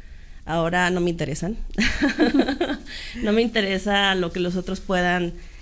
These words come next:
eh, promediar o calificar de mi desarrollo y de mi desempeño, más me interesa hoy yo cómo lo disfruto, cómo lo llevo, cómo lo vivo, cómo lo aplico,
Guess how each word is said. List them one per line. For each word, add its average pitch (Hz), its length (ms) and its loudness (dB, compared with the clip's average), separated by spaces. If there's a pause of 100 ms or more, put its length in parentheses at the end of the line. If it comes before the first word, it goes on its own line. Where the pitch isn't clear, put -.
(140)
eh, 156 480 2
promediar 180 480 4
o 180 80 0
calificar 170 540 -2
de 170 100 -4
mi 170 140 -2
desarrollo 160 480 -2
y 160 40 -2
de 165 60 -6
mi 160 100 -2
desempeño, 151 640 -6 (280)
más 160 260 -8
me 170 80 -2
interesa 156 480 -4
hoy 156 320 -4 (580)
yo 170 160 0
cómo 170 180 0
lo 160 100 0
disfruto, 160 440 -4
cómo 160 220 -4
lo 151 120 -4
llevo, 156 340 -4
cómo 156 200 -6
lo 156 120 -4
vivo, 156 260 -2
cómo 165 220 -4
lo 156 100 0
aplico, 151 460 -6